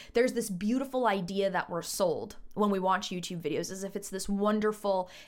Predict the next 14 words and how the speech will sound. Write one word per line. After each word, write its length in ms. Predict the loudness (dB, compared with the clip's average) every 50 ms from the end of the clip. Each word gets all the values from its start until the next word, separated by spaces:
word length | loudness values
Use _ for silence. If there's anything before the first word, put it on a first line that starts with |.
| -10
experience, 720 | -8 -4 -2 -2 -2 -2 2 2 2 2 2 0 -2 -2 -2
as 160 | -2 0 0
if 100 | 0 -2
it 80 | -2 -2
just 180 | -2 -4 -4 -4
comes 260 | -4 -4 -4 -4 -4 -4
easy 320 | -2 0 0 2 2 0 -2
to 80 | -2
these 240 | -4 -6 -6 -4 -2
YouTubers. 480 | -2 -2 -2 -2 -6 -6 -6 -6 -4 -2
They 100 | -2 -2
do 180 | 0 0 -2
it 100 | -2 -2
so 280 | -2 -2 -2 -4 -4 -6